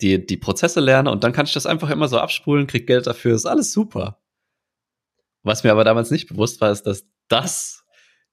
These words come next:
die, der Weg in eine absolute Katastrophe gewesen wäre. Und das ist ja in, im Lehrerberuf ist das, ist das ja genau das,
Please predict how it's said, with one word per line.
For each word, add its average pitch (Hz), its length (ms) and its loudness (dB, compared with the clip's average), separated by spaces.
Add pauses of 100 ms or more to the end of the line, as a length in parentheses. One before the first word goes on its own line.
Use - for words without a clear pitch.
(280)
die, 107 420 0
der 104 260 2
Weg 127 260 0
in 117 100 0
eine 117 240 -2
absolute 113 460 -2
Katastrophe 104 580 -2
gewesen 82 400 -8
wäre. 82 360 -4 (1600)
Und 110 140 2
das 135 120 0
ist 143 120 -2
ja 120 100 4
in, 101 100 0
im 101 200 0
Lehrerberuf 117 640 2
ist - 180 -12
das, 101 60 -6
ist 92 380 -6
das 92 120 -10
ja 92 80 0
genau 87 440 -2
das, - 420 -12